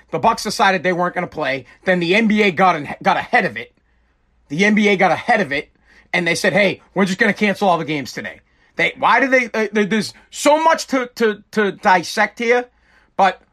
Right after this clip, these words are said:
I just wanted to let you know, at this moment, there's no playoff games being played by the N B A today. The N B A has officially postponed the games. So the, there is no real boycott going on, okay?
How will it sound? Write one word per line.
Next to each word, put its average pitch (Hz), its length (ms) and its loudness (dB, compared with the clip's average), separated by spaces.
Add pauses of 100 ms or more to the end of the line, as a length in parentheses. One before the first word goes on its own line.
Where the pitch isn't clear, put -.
(140)
I 185 200 0
just 214 200 -8
wanted 226 220 0
to 208 60 -2
let 220 120 -4
you 220 60 -2
know, 196 320 0
at 202 220 -2
this 240 200 -4
moment, 196 500 0 (1040)
there's 175 280 0
no 202 220 2
playoff 196 420 2
games 165 280 -4
being 165 260 -2
played 151 420 -4
by 147 140 0
the 156 160 -4
N 165 100 -2
B 170 140 -4
A 151 140 -2
today. 147 340 -4 (220)
The 185 180 -2
N 214 220 4
B 190 180 4
A 185 340 2 (120)
has 180 180 2
officially 202 520 -2
postponed 185 520 0
the 156 60 -6
games. - 520 -8 (360)
So 185 200 2
the, 160 160 0 (220)
there 208 180 4
is 269 200 2
no 220 160 4
real 208 260 4
boycott 180 540 0
going 139 240 -6
on, 101 160 -6
okay? 170 340 0